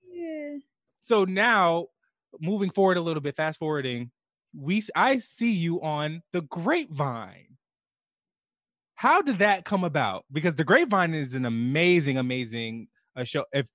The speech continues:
Speaker 2: to all my listeners, if you haven't watched it, you should be fucking watching it, okay? You should be watching every fucking episode, like,
Speaker 1: Mm-hmm.
Speaker 2: literally.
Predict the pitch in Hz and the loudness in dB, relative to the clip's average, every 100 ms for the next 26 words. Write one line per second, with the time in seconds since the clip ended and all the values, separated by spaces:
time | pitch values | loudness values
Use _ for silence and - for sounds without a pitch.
0 | _ - 151 156 156 151 - 127 113 135 | _ -2 2 4 4 2 2 -2 -2 -2
1 | 143 147 135 131 131 - 131 - _ _ | 0 0 0 -2 -2 -4 -6 -6 _ _
2 | _ _ _ _ 120 120 - 127 107 110 | _ _ _ _ -6 -2 2 2 0 -4
3 | 104 104 95 95 98 95 90 101 101 98 | -4 -4 -6 -8 -8 -10 -10 -10 -8 -8
4 | 101 - _ - 117 113 107 107 104 110 | -10 -14 _ -10 -8 -4 -2 0 0 -4
5 | 107 104 98 101 95 90 92 - 76 202 | -6 -6 -6 -8 -8 -10 -14 -18 -16 -2
6 | 156 147 156 151 131 95 | 0 2 4 4 4 0